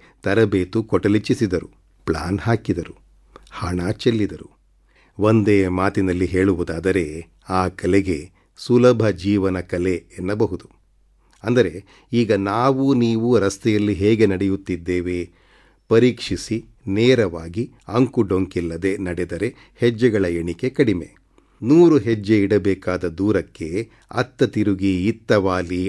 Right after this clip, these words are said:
ಆ ಕಡೆ ಸರಿದು ಈ ಕಡೆಗೆ ಹರಿದು ಸರಾಸರಿ ಪ್ರತಿ ಭಾರತೀಯನು ನೂರ ಇಪ್ಪತ್ನಾಲ್ಕು ಹೆಜ್ಜೆಗಳನ್ನು ಇಡುತ್ತಿದ್ದಾರೆ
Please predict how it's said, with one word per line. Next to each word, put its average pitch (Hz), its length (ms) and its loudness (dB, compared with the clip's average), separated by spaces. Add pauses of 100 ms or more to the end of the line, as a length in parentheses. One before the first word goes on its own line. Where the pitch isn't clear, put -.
(100)
ಆ 104 140 -2
ಕಡೆ 101 340 0
ಸರಿದು 87 440 -6 (140)
ಈ 123 180 2
ಕಡೆಗೆ 92 380 -2
ಹರಿದು 90 440 -8 (260)
ಸರಾಸರಿ 117 720 -2
ಪ್ರತಿ 107 380 0 (120)
ಭಾರತೀಯನು 101 680 0 (300)
ನೂರ 135 240 6 (200)
ಇಪ್ಪತ್ನಾಲ್ಕು 107 840 -2
ಹೆಜ್ಜೆಗಳನ್ನು 101 600 -2
ಇಡುತ್ತಿದ್ದಾರೆ 92 920 0